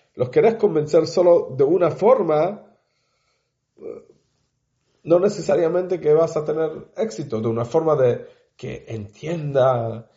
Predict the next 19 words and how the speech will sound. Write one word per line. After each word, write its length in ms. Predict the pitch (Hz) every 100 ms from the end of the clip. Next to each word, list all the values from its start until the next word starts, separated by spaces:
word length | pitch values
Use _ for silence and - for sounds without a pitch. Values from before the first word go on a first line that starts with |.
| _ _
y 140 | 113
capte. 960 | - 156 170 - 160 151 131 127 - _ _ _ _ _ _ _ _ _ _ _ _ _ _ _ _ _ _
Solo 480 | _ - 180 175 175
eso, 400 | 220 - 170 151
sin 240 | 151 180 147
hacer 240 | - 180
las 120 | 160
cosas, 420 | - 247 - 160 113
o 80 | 143
al 100 | 139
contrario, 460 | 143 156 165 131
solo 220 | 127 180
con 120 | 156 147
hacer 180 | 147
las 100 | 160
cosas, 260 | - 175 151
pero 120 | 135
sin 180 | 135 170
entender, 640 | 170 151 156 202 202 175